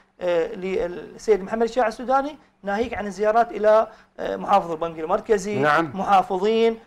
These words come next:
Speaker 2: زارها،
Speaker 1: محافظ
Speaker 2: زار محافظ البنك
Speaker 1: والوزارات.
Speaker 2: المركزي، السفيرة الأمريكية ومساعد وزير الخ-، الخزانة الأمريكي.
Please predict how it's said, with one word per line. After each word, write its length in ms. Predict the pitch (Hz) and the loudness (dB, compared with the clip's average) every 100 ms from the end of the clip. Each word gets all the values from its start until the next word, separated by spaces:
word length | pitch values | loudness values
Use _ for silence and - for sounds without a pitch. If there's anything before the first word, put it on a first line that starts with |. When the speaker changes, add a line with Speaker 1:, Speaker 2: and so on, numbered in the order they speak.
| - | -4
Speaker 2:
زارها، 300 | 113 139 160 | 6 8 10
Speaker 1:
محافظ 420 | 151 156 143 123 | 8 8 6 6
Speaker 2:
زار 300 | 147 160 147 | 8 8 6
محافظ 280 | 123 147 151 | 4 4 4
البنك 160 | 208 247 | 6 6
Speaker 1:
والوزارات. 320 | 247 269 302 | 6 8 8
Speaker 2:
المركزي، 180 | 302 123 | 6 4
السفيرة 480 | - 139 156 175 | -2 0 4 6
الأمريكية 500 | 160 170 175 175 190 185 151 143 131 | 4 4 2 4 6 8 8 8 6
ومساعد 760 | 127 113 113 135 156 165 131 | 4 2 2 0 4 4 4
وزير 280 | 123 117 139 | 2 0 -2
الخ-، 120 | - | -2
الخزانة 540 | - 110 - 117 147 160 | -4 -4 -4 -2 0 2
الأمريكي. 340 | 117 104 - | 0 -4 -10